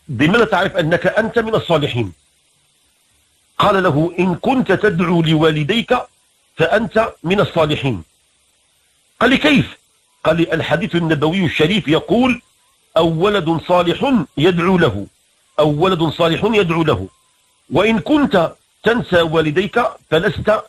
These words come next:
من الصالحين بقدر نسيانك لهم. فمن علامات وأن الله يشهد لك بأنك صالح وأنك أنت صالحة هي أن الإنسان، العبد، يدعو لوالديه، الأموات خصوصًا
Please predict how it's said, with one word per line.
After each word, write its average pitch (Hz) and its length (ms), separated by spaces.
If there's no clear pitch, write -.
من 180 160
الصالحين 180 640
بقدر 185 640
نسيانك 180 720
لهم. 95 360
فمن 143 280
علامات 160 540
وأن 156 1200
الله 175 200
يشهد 190 400
لك 175 160
بأنك 165 420
صالح 214 480
وأنك 170 400
أنت 220 320
صالحة 160 600
هي 180 240
أن 175 220
الإنسان، 185 500
العبد، 151 480
يدعو 175 300
لوالديه، 165 720
الأموات 175 500
خصوصًا 147 540